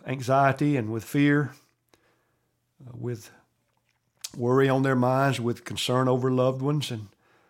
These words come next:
and Lord, we hear your word say, "To cast our care on you. You care for us." And we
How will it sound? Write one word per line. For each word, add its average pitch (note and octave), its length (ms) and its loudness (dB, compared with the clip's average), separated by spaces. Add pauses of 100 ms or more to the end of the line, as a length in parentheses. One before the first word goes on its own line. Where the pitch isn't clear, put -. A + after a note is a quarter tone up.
(840)
and D3 100 -8
Lord, C#3+ 300 -4
we C3 320 -4 (800)
hear D3+ 160 -2
your D3 160 0
word D3 320 2
say, C#3 360 -2 (3000)
"To C3 80 -10
cast D#3+ 320 2
our D#3 100 4
care F3 300 4
on E3 160 4
you. E3+ 100 6
You D3+ 180 4
care F3 280 0
for B2+ 320 -4
us." - 260 -12 (1700)
And C#3 200 -6
we C#3+ 280 2